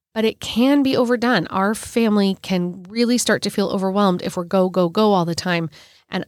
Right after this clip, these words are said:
I begin to get discouraged with the materials that I've also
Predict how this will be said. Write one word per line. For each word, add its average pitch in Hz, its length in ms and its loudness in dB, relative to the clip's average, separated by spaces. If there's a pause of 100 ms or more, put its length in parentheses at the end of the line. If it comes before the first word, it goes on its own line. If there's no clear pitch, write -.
I 220 220 2
begin 196 320 0
to 180 60 -4
get 170 160 -4
discouraged 175 800 0 (380)
with 190 260 -4
the 185 80 -4
materials 185 500 0
that 175 100 -2
I've 170 140 -4
also 175 420 -2